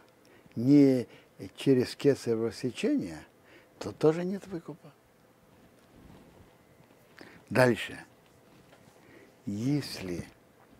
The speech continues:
отец ребёнка леви, не надо выкупать. Леви или коэн. А если мать ребёнка,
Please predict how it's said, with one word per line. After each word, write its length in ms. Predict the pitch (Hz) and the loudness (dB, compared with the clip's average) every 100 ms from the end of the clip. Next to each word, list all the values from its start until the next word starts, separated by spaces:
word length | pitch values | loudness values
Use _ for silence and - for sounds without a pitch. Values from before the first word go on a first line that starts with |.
| _ _ _ _ - _ _ _ _ _ _ _ _ _ _ _ - - _ _ _ _ _ _ _ - - _ _ _ _ _ _ _ _ _ | _ _ _ _ -20 _ _ _ _ _ _ _ _ _ _ _ -20 -20 _ _ _ _ _ _ _ -20 -20 _ _ _ _ _ _ _ _ _
отец 580 | 131 123 - 180 156 120 | -4 -4 4 4 4 0
ребёнка 560 | 123 117 135 123 - | 0 6 4 4 -2
леви, 380 | 113 104 92 123 | -2 -2 -2 -6
не 160 | 135 110 | -4 -6
надо 280 | 98 107 | -6 -8
выкупать. 600 | 113 123 139 - 190 - - | -8 -8 -8 -10 -12 -14 -14
Леви 540 | 113 139 135 147 127 - | 2 4 6 2 0 -2
или 240 | 139 135 | 0 2
коэн. 420 | - 123 110 95 - - - - - _ _ - _ _ _ - - - - - - - | 2 2 2 2 -12 -20 -20 -20 -20 _ _ -20 _ _ _ -20 -20 -20 -20 -20 -20 -8
А 80 | 123 | 0
если 460 | 143 180 151 127 | 6 6 4 0
мать 340 | 123 151 156 - | 4 4 2 0
ребёнка, 640 | 127 113 123 107 - - | 0 2 0 0 -6 -16